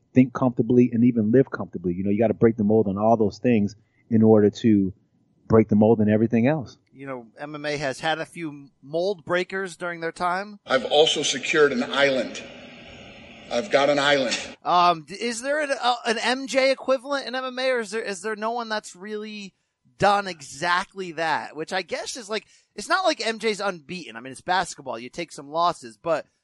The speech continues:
Speaker 2: never lost in the finals. He's, he's almost had a, a perfect career. I mean, like, John Jones has some M J, you know, physical comparisons, but I don't know if there is an M J in M M A.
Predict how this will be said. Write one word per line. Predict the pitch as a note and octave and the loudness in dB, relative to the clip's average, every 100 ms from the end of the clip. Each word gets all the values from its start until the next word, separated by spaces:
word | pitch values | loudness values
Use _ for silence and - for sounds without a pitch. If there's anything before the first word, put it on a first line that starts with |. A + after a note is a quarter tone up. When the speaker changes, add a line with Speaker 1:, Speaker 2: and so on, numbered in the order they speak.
| _ _ | _ _
Speaker 2:
never | E3 G#3+ | -4 0
lost | A#3 A3+ A3 | 2 2 0
in | G3+ | -8
the | F3 | -8
finals. | A3 A3 A3+ A3+ G#3+ | 0 0 0 -2 -6
He's, | - G#3 | -10 -14
he's | E3+ G3 A3 | -12 -6 -4
almost | A#3 A#3+ A3 | -2 -2 -6
had | G#3 G3+ G3 | -2 0 0
a, | F#3 E3 _ _ - | -2 -6 _ _ -4
a | G3 | -4
perfect | - A3+ A3+ A3+ - | -2 -2 -2 -4 -6
career. | - G3+ C4 A3+ | -8 -6 -2 2
I | E3+ | 2
mean, | F#3 F#3+ | 0 -2
like, | F#3+ F3 _ _ | -2 -2 _ _
John | - B3 B3+ | -2 0 0
Jones | F#3 A#3 C4 | 0 -2 0
has | A#3 A#3 | -2 -2
some | - G#3+ - | -2 -6 -6
M | F#3+ A3 A3 | -6 -6 -6
J, | E3+ G3+ G#3+ G#3 G3 - _ _ _ _ _ _ _ _ _ | -8 -2 0 0 -2 -6 _ _ _ _ _ _ _ _ _
you | F#3+ F#3+ | -12 -4
know, | D3+ | -4
physical | - G3+ A3 C#4 - - C#4 C#4 | -4 -6 -4 -4 -8 -10 -8 -6
comparisons, | D#4 B3+ C#4 C#4+ D4 - D4 C#4+ G3+ | -6 -4 0 2 0 0 -6 -6 -4
but | A3 | 0
I | A3+ | 2
don't | C#4+ E4 | 2 0
know | D4 | -6
if | - | -6
there | B3+ | -6
is | E4 | -6
an | A#3+ | -6
M | D#3+ C#3 | -8 -8
J | C3 A#2 | -6 -6
in | G#2+ | -8
M | G2+ | -14
M | A2+ | -18
A. | F#2+ | -20